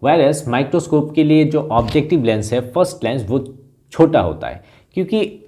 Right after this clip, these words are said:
ऑब्जेक्टिव छोटा है, ठीक है, आईपीस थोड़ा बड़ा होता है माइक्रोस्कोप के लिए, कंपाउंड माइक्रोस्कोप के लिए। उसके बाद, अ, एंगुलर मैग्नीफिकेशन का यहाँ पे एक, अ, न्यूमेरिकल दिया है, देखिए, अम, this one,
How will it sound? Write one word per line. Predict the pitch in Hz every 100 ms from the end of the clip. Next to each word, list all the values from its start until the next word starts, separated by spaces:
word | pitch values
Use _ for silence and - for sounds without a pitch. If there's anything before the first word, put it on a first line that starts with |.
| _
ऑब्जेक्टिव | 156 151 208 214 220
छोटा | - 165 156
है, | 143 - -
ठीक | 202 -
है, | -
आईपीस | 131 135 165 160
थोड़ा | 170
बड़ा | 175 107 110
होता | 82 -
है | 58 - _ _ _ _ _ _ _ _ _ _ _ _ 117
माइक्रोस्कोप | 110 110 92 95 -
के | -
लिए, | -
कंपाउंड | 127 131 123 90
माइक्रोस्कोप | 78 90 - - -
के | -
लिए। | - -
उसके | 170 180
बाद, | 175 180 - - _
अ, | 143 143 143
एंगुलर | 151 160 180
मैग्नीफिकेशन | 165 147 160 151 151 151 156 156
का | 151
यहाँ | 143 131
पे | 147 147
एक, | 143
अ, | 123
न्यूमेरिकल | 123 131 135 131 147 135
दिया | 123
है, | 120 113
देखिए, | 110 107 135 196 - - _ -
अम, | 113 107 107 107 104 104 104 98 101 _ _ _ _ _ _ _ _ _ _ _ _ _ _ _ _ _ _ _ _ - - - - - 131
this | - -
one, | 95